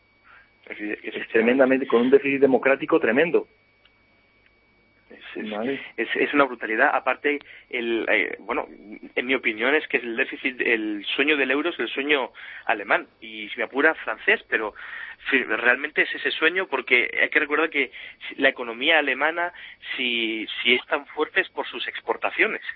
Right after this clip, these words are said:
Speaker 1: y, y, y no, no tiene nada más beneficioso para ellos y para su fortaleza que el euro, precisamente. Eh,
Speaker 2: Sí, pero
Speaker 1: a-,
Speaker 2: creo
Speaker 1: aunque
Speaker 2: que
Speaker 1: implique ese déficit democrático, ¿no?
Speaker 2: Sí, Armando, creo, corrígeme si me equivoco,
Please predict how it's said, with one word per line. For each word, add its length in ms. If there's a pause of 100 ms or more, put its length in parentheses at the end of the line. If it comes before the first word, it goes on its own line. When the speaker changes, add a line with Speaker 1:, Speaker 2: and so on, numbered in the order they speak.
(720)
Speaker 1:
y, 200 (100)
y, 320
y 120
no, 140
no 220
tiene 220
nada 200
más 160
beneficioso 600
para 180
ellos 340 (460)
y 60
para 340
su 140
fortaleza 460
que 200
el 100
euro, 300
precisamente. 580 (380)
Eh, 320 (120)
Speaker 2:
Sí, 120
pero 220
Speaker 1:
a-, 220
Speaker 2:
creo 220
Speaker 1:
aunque 160
Speaker 2:
que 40
Speaker 1:
implique 360
ese 120
déficit 380
democrático, 520
¿no? 140 (720)
Speaker 2:
Sí, 60
Armando, 400
creo, 320
corrígeme 380
si 80
me 80
equivoco, 480